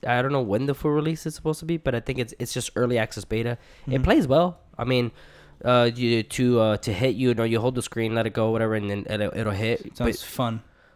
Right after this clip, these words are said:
Speaker 1: Well, it's, you can move around and stuff. It's, like, literally open world and
Speaker 2: Sounds
Speaker 1: stuff.
Speaker 2: great.
Speaker 1: And you make your own town and stuff.
Speaker 2: Hold the phone.
Speaker 1: I was enjoying it. I s-, I stopped.
Speaker 2: I need to try it. I, I, I, t-,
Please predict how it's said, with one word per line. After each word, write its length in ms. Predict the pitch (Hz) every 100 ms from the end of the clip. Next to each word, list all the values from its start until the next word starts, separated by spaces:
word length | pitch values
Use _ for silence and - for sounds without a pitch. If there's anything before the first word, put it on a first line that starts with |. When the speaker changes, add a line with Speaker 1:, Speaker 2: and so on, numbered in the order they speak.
| -
Speaker 1:
Well, 240 | 175 - -
it's, 380 | 165 - - - _ -
you 120 | 175
can 100 | 185
move 160 | 175 156
around 280 | 131 127
and 80 | 117
stuff. 180 | - 107
It's, 120 | 110
like, 140 | 127 - -
literally 320 | 127 143 143
open 260 | 113 - 110
world 220 | 104 110
and 80 | 95
Speaker 2:
Sounds 120 | 131
Speaker 1:
stuff. 80 | 107
Speaker 2:
great. 220 | 117 117 - - - -
Speaker 1:
And 180 | 113
you 60 | 117
make 180 | 113 107
your 80 | 104
own 120 | 101
town 200 | 107 104
and 100 | 101
stuff. 260 | - 110 -
Speaker 2:
Hold 260 | 135 135
the 80 | 135
phone. 560 | - 139 143 151 127 123 _ _ _ _ _ _ _ _ -
Speaker 1:
I 200 | 175 196
was 160 | 202 202
enjoying 320 | 196 196 208
it. 120 | - -
I 160 | 123
s-, 140 | 127 -
I 100 | 127
stopped. 260 | - 127
Speaker 2:
I 60 | 311
need 60 | 330
to 40 |
try 260 | - 135 104
it. 100 | 104
I, 300 | 123 107 180 226
I, 20 | 180
I, 40 |
t-, 120 | 180